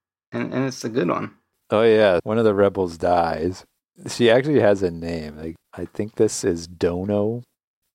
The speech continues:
Speaker 2: There's a few of these background rebels that we see, and you kind of figure they are not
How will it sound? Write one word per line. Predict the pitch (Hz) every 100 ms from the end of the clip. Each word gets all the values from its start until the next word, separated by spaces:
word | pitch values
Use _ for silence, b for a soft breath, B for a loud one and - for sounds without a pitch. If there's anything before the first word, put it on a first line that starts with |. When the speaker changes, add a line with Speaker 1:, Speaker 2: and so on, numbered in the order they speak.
| _ _ _
Speaker 2:
There's | 135 131
a | 123
few | - 160 160
of | 139
these | 110 101
background | 85 95 95 - 90 82 80 76
rebels | 80 78 76 -
that | - -
we | 82
see, | - - - 131 _ _ -
and | 82 76
you | 76 80 -
kind | 87 87
of | 82 85 80 - _ -
figure | - 95 98 95
they | 90 90
are | 92
not | 92 98 98